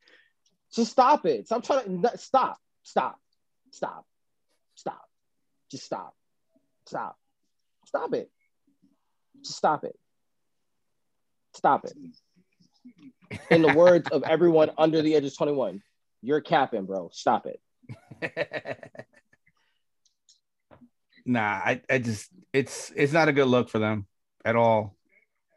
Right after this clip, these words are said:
Speaker 2: Um,
Speaker 1: It's
Speaker 2: to put
Speaker 1: not.
Speaker 2: it, to put it on Edge. I know they wanted to. There was rumors they wanted to put the title on Edge before,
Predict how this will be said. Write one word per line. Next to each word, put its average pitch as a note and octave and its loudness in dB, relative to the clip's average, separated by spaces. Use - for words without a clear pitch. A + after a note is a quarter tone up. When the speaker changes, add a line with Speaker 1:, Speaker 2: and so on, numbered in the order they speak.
Speaker 2:
Um, G#2+ -4
Speaker 1:
It's A3 2
Speaker 2:
to A#3+ 4
put - 6
Speaker 1:
not. - 2
Speaker 2:
it, - -16
to C#3 0
put D#3 6
it D#3 6
on D3+ 4
Edge. D3+ 0
I C#3+ 6
know G3+ 8
they G#3 8
wanted E3+ 6
to. B2 4
There C#3 6
was E3 6
rumors F#3+ 4
they E3 6
wanted D#3 6
to D3+ 2
put D3 -2
the A2+ -12
title C3 2
on B2 -2
Edge A#2+ -4
before, G#2+ -8